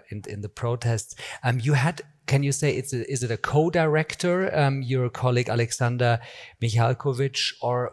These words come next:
did you do the film completely together, or had everybody has his path, one, um, made focus on this,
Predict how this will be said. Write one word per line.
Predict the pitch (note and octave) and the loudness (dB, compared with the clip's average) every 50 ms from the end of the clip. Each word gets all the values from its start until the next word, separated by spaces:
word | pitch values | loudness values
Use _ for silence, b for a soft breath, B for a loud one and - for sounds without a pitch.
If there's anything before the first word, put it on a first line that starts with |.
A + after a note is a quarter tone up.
| - C3+ | -4 -2
did | B2 C3+ A#2+ | 0 0 0
you | B2 B2 | 0 -4
do | A2+ G#2 C#3 C3 A#2+ | -4 -2 -2 -2 -2
the | A2+ A#2+ | -2 -4
film | - - - D3+ C#3+ C#3 C3+ C#3 - | -6 -2 2 4 4 4 2 0 -4
completely | - B2 A#2+ - - B2+ C3+ D3+ D#3 D3+ D3 D#3 | -4 -4 -4 -4 -2 0 0 0 0 0 -4 -6
together, | - - C#3 A2+ - B2 B2+ B2+ D3+ | -4 -4 -6 -2 0 0 2 2 2
or | C#3+ - G#2+ A2+ A2 | 2 2 2 2 2
had | G2+ A2 A#2 - - | 2 0 -2 -4 -4
everybody | B2+ B2 A2+ B2 A2+ - A#2 A#2 A2+ A#2 A#2 G#2+ | -4 -4 -4 -4 -2 0 0 0 0 -2 -4 -4
has | G2 G2 A2 A2 A2 - - - | -4 -2 -2 -2 -2 -2 -4 -4
his | - A2+ G#2+ - - - - - - _ _ - | -4 -4 -4 -4 -6 -8 -8 -10 -14 _ _ -8
path, | - G#2+ A2 G2+ G2+ G2+ G2 - - - - G#2 G2 | -2 0 2 2 2 0 -2 -6 -10 -10 -10 -6 -2
one, | G#2+ G#2 G#2 G#2+ G#2+ G#2+ - - | 0 0 0 -2 -6 -8 -8 -8
um, | G2 G2+ G2 G2 G2 G2 G2+ G2 F#2 F2+ B B B B B B B | -6 -4 -2 -2 -2 -4 -6 -8 -10 -12 B B B B B B B
made | G#2 G#2 G2+ - | -4 -2 -2 -2
focus | - A#2 G2+ - A#2+ G#2+ - | -2 -4 -4 -4 -6 -6 -4
on | G#2+ G2+ G#2+ | -4 -4 -2
this, | G2+ B2 B2+ - - - | 0 0 0 0 -4 -8